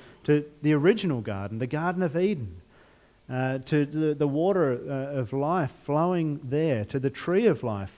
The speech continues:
now pictured here, somehow both on, on, on both sides of the river,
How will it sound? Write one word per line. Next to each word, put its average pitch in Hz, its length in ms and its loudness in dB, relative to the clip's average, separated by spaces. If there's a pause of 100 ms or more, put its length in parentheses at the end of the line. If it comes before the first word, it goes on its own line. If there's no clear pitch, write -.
(320)
now 190 240 2
pictured 208 360 -2
here, 170 200 4
somehow 196 440 2
both 175 380 2
on, 160 240 0
on, 156 220 0 (120)
on 160 320 -2
both 190 300 2
sides 170 300 -2
of 151 100 -2
the 147 100 -2
river, 147 400 -6